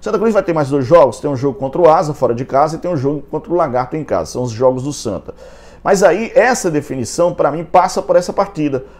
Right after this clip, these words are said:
passa por esse jogo, passa por, por, por, por uma vitória diante da Juazeirense. E aí, meu amigo, o Santa Cruz precisa vencer, precisa entrar com determinação, com ousadia, com coragem, com vontade pra conseguir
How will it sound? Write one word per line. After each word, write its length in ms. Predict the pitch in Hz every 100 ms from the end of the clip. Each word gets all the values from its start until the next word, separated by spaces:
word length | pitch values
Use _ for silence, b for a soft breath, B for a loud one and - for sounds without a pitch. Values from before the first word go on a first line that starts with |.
| B
passa 340 | - 170 170 175
por 140 | 160
esse 200 | 156 156
jogo, 340 | 147 131 123 -
passa 520 | - 151 151 165 160 B B B
por, 220 | 151 151
por, 240 | 147 143 131
por, 260 | - 135 -
por 140 | 151
uma 120 | 160
vitória 440 | 160 175 196 202 147
diante 300 | 123 127 123
da 140 | 123
Juazeirense. 680 | 123 120 117 104 85 - - b b b
E 100 | 202
aí, 220 | 175 175
meu 140 | 156
amigo, 240 | 113 101 101
o 20 |
Santa 160 | 156 160
Cruz 140 | 156
precisa 120 | 180
vencer, 500 | 185 190 - 117 80 -
precisa 320 | - 151 156
entrar 240 | - 147
com 100 | 147
determinação, 960 | 139 131 131 120 101 - 135 151 143 135 b b -
com 140 | 151
ousadia, 640 | 147 127 104 98 127 143
com 160 | 131 147
coragem, 640 | - 117 117 143 135 123
com 200 | - 170
vontade 680 | 143 117 - 143 139 139 131 B B
pra 140 | 131
conseguir 580 | 131 131 123 104 123